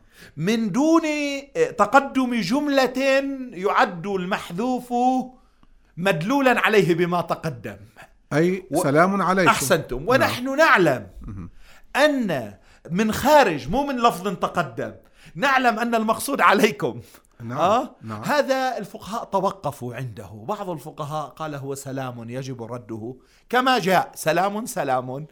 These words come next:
Speaker 1: وجملة كبيرة من الفقهاء قالوا باعتبار أنه سلام ناقص، والأدلة التي دلت على وجوب رد السلام في الصلاة، في خصوص الصلاة لا في غيرها، آه، غير منطبقة على هذا بدون كلمة "عليكم"،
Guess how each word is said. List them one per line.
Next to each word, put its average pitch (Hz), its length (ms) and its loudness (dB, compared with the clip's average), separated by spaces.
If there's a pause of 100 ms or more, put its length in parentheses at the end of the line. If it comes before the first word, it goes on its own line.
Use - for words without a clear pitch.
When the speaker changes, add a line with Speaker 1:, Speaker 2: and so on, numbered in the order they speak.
(280)
Speaker 1:
وجملة 233 440 0
كبيرة 233 420 -2
من 185 140 -6
الفقهاء 147 540 -6
قالوا 165 300 -2
باعتبار 143 500 -6
أنه 143 280 -10
سلام 156 420 -6
ناقص، 190 640 -6 (300)
والأدلة 156 720 -2
التي 147 300 -2
دلت 127 360 -6
على 143 200 -2
وجوب 135 380 -6
رد 131 260 -10
السلام 127 460 -6
في - 80 -18
الصلاة، 190 640 4 (180)
في 160 140 -8
خصوص 160 280 -8
الصلاة 107 460 -10
لا 170 100 -6
في 185 140 -4
غيرها، 151 480 -4 (800)
آه، 120 380 -10
غير 254 180 6
منطبقة 208 580 2
على 170 240 4
هذا 165 340 0
بدون 151 360 -6
كلمة 147 460 -4
"عليكم"، 123 580 -8